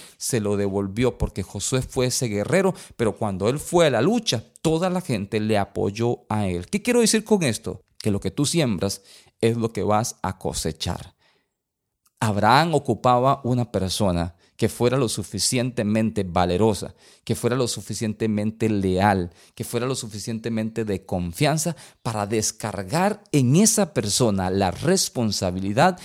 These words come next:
de traer una esposa para su hijo. ¡Qué misión tan importante y qué misión tan delicada! Eh, se estaba jugando en ese momento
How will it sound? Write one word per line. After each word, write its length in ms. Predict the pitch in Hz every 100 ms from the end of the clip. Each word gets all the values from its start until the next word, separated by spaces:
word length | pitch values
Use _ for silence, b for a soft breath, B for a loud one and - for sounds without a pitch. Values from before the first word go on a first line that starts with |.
| B -
de 120 | 117
traer 640 | - 98 120 156 - _ -
una 480 | 180 196 190 185 -
esposa 800 | 101 - - 127 135 139 135 131
para 240 | 117 95 98
su 160 | -
hijo. 240 | 95 95 101 B B B -
¡Qué 500 | 214 240 247 _ _
misión 840 | 120 120 113 - 165 175 185 175 _
tan 280 | - 170 185
importante 840 | 156 123 - 101 - 190 196 214 B B
y 200 | 143 135
qué 140 | 135 180
misión 480 | 170 131 165 160 151
tan 400 | - 226 226 180
delicada! 720 | 131 113 113 107 82 80 _ _ _ -
Eh, 160 | 131 151
se 120 | 127
estaba 340 | - 139 240
jugando 440 | - 135 165 202 160
en 80 | 156
ese 160 | -
momento 540 | 156 113 123 127 151